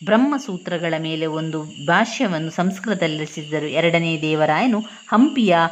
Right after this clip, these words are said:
ಹಜಾರ, ಹಜಾರ ರಾಮಸ್ವಾಮಿ ದೇವಾಲಯವನ್ನು ನಿರ್ಮಿಸಿದನು. ಅವನು ಏನ್ ಮಾಡಿದ? ಅವನ ಕಾಲದಲ್ಲಿ, ಅವನ ಆಡಳಿತದ ಸಮಯದಲ್ಲಿ ಎರಡನೆಯ ದೇವರಾಯನು ಹಂಪಿಯ ಹಜಾರ ರಾಮಸ್ವಾಮಿ ದೇವಾಲಯನ್ನು ನಿರ್ಮಿಸಿದನು.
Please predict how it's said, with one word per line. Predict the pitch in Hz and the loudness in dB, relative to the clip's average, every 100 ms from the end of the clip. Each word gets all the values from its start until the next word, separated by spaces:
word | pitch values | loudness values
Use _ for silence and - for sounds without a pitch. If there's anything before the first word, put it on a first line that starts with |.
| - - | -4 -2
ಹಜಾರ, | 185 170 190 214 247 262 262 - - - _ - - | 0 2 2 4 2 0 -4 -12 -20 -20 _ -12 0
ಹಜಾರ | 190 180 214 247 269 269 | 0 2 4 4 4 2
ರಾಮಸ್ವಾಮಿ | 202 180 180 185 190 170 170 156 | 0 0 -2 -4 -2 -2 -2 -4
ದೇವಾಲಯವನ್ನು | 156 160 165 208 247 202 165 165 | -2 0 4 2 4 2 0 -2
ನಿರ್ಮಿಸಿದನು. | 160 156 156 156 156 151 151 160 - - - - - | -2 -4 -6 -6 -6 -6 -4 -6 -10 -20 -20 -20 -8
ಅವನು | 160 180 226 190 254 - - | -2 0 2 2 0 -6 -6
ಏನ್ | 156 180 | 0 2
ಮಾಡಿದ? | 185 165 208 214 | 4 2 0 0
ಅವನ | 170 170 | 0 -2
ಕಾಲದಲ್ಲಿ, | 175 170 165 156 165 202 | 2 2 2 0 0 0
ಅವನ | 165 175 175 | 2 2 2
ಆಡಳಿತದ | 165 165 165 170 165 | 4 2 2 0 0
ಸಮಯದಲ್ಲಿ | 170 156 160 156 160 220 | 0 -2 -2 0 0 2
ಎರಡನೆಯ | 208 160 170 170 175 170 | 2 4 2 0 -2 -2
ದೇವರಾಯನು | 156 160 160 160 160 180 233 180 220 - - | -2 0 0 0 0 0 0 0 -4 -16 0
ಹಂಪಿಯ | 190 233 330 302 220 165 165 165 - - | 4 6 4 0 2 4 2 0 -6 -10
ಹಜಾರ | - 170 185 190 220 240 269 285 - - | 0 2 4 6 6 4 2 -2 -16 -2
ರಾಮಸ್ವಾಮಿ | 165 170 185 185 - 180 165 165 151 | 2 4 2 0 -2 0 2 0 0
ದೇವಾಲಯನ್ನು | 160 180 240 254 214 170 165 165 294 240 | 0 2 2 2 2 0 0 0 -2 0
ನಿರ್ಮಿಸಿದನು. | 175 160 165 156 160 151 151 160 - - | 0 0 -2 -4 -6 -4 -2 -4 -6 -18